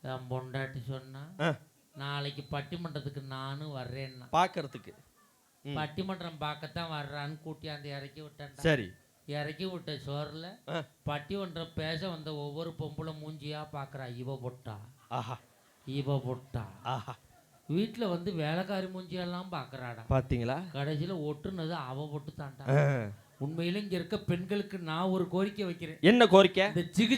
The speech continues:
Speaker 1: ஜிகுன்னு சிகுனா வச்ச சேலை கட்டுறீங்கல்ல?
Speaker 2: ஆ.
Speaker 1: பஸ்ல போய் உக்காந்தீங்கன்னா இறங்கும் போது அந்த சீட்டை தட்டி விட்டு வந்துருங்க.
Speaker 2: ஆமா.
Speaker 1: ஏன்னா அந்த சிகுனா பூரா அந்த சீட்ல ஒ-, ஒட்டி இருக்கு.
Speaker 2: ஆ.
Speaker 1: நைட்டு டியூட்டி முடிஞ்சு டிரைவர் கண்டறிடுச்சுன்னா சட்டையை கழட்டிட்டு அந்த சீட்ல தான் படுத்து தூங்குறாங்க.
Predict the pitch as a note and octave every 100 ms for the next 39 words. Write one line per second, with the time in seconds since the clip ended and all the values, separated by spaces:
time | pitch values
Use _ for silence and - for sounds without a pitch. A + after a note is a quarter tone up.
0 | B3+ C4 C#4+ - A#3 C4+ C4 B3 A3+ F#3
1 | G#3+ A3 G3+ G#3 G3+ G#3+ A#3 A#3+ E3 F3
2 | - - - - F#3+ B3 C4+ A3+ A3+ B3
3 | G#3 A3 A3 G#3 G#3+ B3+ G#3 G3 A#3+ A#3+
4 | G#3 G#3+ A3 G3 G3 A3 A3 - E3+ -
5 | A3+ F3 F3 D3+ D3+ D3+ C#3+ - C#3+ C3
6 | G2+ - - - F3 F#3+ A3+ F3+ - F#3+
7 | A#3 A#3+ G#3+ G#3+ A#3+ A#3 G3 D3+ G3+ A#3
8 | F3+ D3+ E3+ E3+ E3+ G#3+ D#3+ D#3 - B2
9 | B2 G#2+ - F#3 G#3 G3 A3 B3 C4 A#3
10 | G#3+ A#3 - G3 G#3 A#3 G3+ G3 G3 F3
11 | A3+ F#3+ F3 G#3 G3 F3+ F#3 F3+ F3+ F3+
12 | F3+ G3 G3 F3 D#3+ F3+ D#3+ E3+ E3+ D3+
13 | C#3+